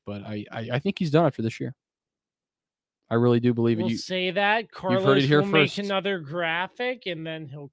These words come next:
Speaker 2: come out of retirement.
Speaker 1: That was a good graphic. What a shame.
Speaker 2: <laughs>
Speaker 1: The nice thing is, though, you just have to update it a little bit, and boom, it's, it's, it's ready to go.
Speaker 2: Probably so.
Speaker 1: It was one of Carlos's best graphics, too. And I, I know he was very pissed about that.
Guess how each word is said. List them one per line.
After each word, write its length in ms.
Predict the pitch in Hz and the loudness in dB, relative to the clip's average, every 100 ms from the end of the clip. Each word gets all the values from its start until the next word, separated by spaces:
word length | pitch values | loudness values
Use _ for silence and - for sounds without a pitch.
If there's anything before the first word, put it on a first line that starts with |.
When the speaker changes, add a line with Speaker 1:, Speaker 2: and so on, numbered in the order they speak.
| _ | _
Speaker 2:
come 200 | 123 127 | -18 -16
out 180 | 123 | -14
of 80 | 139 | -12
retirement. 920 | 143 147 - 120 107 101 92 92 _ _ _ _ _ - | -10 -12 -14 -18 -18 -20 _ _ _ _ _ _ _ 0
Speaker 1:
That 80 | |
was 100 | 226 | 2
a 60 | 180 | 4
good 160 | 143 117 | 4 4
graphic. 500 | 120 123 123 120 127 | 6 6 4 -6 -2
What 140 | 175 | 0
a 20 | |
shame. 460 | 180 - 123 107 113 | 2 2 2 2 -6
Speaker 2:
<laughs> 40 | - - - - - | -12 -14 -16 -16 4
Speaker 1:
The 60 | 151 | 8
nice 360 | 170 254 - | 10 10 8
thing 220 | - 143 | 4 4
is, 180 | 123 113 | 2 -4
though, 340 | 110 101 101 - _ _ _ _ | -4 -8 -10 -18 _ _ _ _
you 80 | 151 | -4
just 160 | 160 | 2
have 140 | 214 - | 2 2
to 80 | - | 2
update 400 | 175 - 123 113 | 2 6 6 6
it 20 | |
a 80 | 110 | 4
little 220 | 110 104 | 2 -2
bit, 320 | - 107 113 - _ _ | -4 -6 -6 -10 _ _
and 160 | 131 127 | -2 4
boom, 320 | 143 120 101 - | 6 6 2 -8
it's, 260 | - - - | -10 -10 -10
it's, 280 | - - - _ | -8 -8 -8 _
it's 180 | 127 - | -6 0
ready 200 | 120 110 | 2 2
to 80 | 110 | 2
go. 240 | 117 104 - | 2 0 -4
Speaker 2:
Probably 640 | 180 156 139 127 131 127 | -8 -8 -8 -16 -18 -18
so. 160 | - | -20
Speaker 1:
It 140 | 117 110 | -18 -6
was 80 | 123 | -2
one 100 | 117 | 0
of 60 | |
Carlos's 580 | - 127 120 110 101 107 _ | 6 8 8 4 -2 -12 _
best 240 | 123 120 - | 0 0 -2
graphics, 500 | 110 107 107 101 - | 2 2 2 -4 -8
too. 240 | - 107 | -4 -2
And 300 | 101 107 107 | -2 -4 -2
I, 80 | 110 | 0
I 20 | |
know 160 | 113 110 | 2 2
he 140 | 113 | 2
was 100 | 107 | -2
very 260 | 104 113 107 | 0 0 0
pissed 280 | - 110 101 | -2 -8 -8
about 240 | 104 101 | -12 -10
that. 160 | 104 | -8